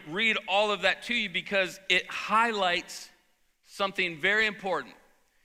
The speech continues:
If you're gonna develop habits for happiness, if you want a happy holidays, or you want happiness beyond the holidays, your happiness starts with your relationships.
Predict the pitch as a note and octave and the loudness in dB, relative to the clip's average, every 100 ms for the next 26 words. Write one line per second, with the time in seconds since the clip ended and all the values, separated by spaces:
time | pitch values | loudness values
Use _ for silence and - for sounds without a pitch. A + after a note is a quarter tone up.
0 | _ _ - C#3+ D3+ G3 A#3 C4 C4 A3+ | _ _ -4 -2 0 2 4 4 2 0
1 | A3+ F#3+ F#3+ G3+ - - - E3 F#3+ G#3+ | 2 4 4 4 0 -6 2 4 4 -2
2 | - - G#3 F#3 G3 F#3 E3+ C#3 A#2 - | -8 -8 -4 0 0 0 -2 -4 -6 -8
3 | - - _ _ _ _ _ _ _ B2 | -20 -20 _ _ _ _ _ _ _ -14
4 | D3 G3 A#3+ B3 A3+ A#3 A#3+ A3+ A#3 A#3 | -8 -2 0 2 4 2 2 2 2 2
5 | A#3 A#3 A3 F#3+ - _ _ _ _ _ | 2 2 0 -8 -16 _ _ _ _ _
6 | _ D3+ D#3+ F3 A#3 A3 G#3 F3 G#3+ G#3+ | _ -4 -2 -2 0 2 2 4 4 2
7 | G#3 G3 F3+ F3+ F#3 G#3 A#3 A3 G#3 A3 | -4 -4 -4 0 4 6 4 2 2 2
8 | A3+ A3 A3 A3 F#3+ - _ _ _ _ | 2 4 4 2 -4 -16 _ _ _ _
9 | _ _ _ _ - B2+ F3 B3 C4 A#3+ | _ _ _ _ -18 -2 2 4 6 6
10 | C#4 C#4+ B3 A3 A3+ - - - _ _ | 4 4 0 2 2 -2 -10 -14 _ _
11 | - - - G3 G3+ - F#3+ F#3+ E3+ F3+ | -12 -2 4 6 4 -4 -8 -6 -4 -4
12 | F3 E3 D3 C3+ B2 - G#2+ - - | -2 0 0 -2 -10 -10 -12 -14 -20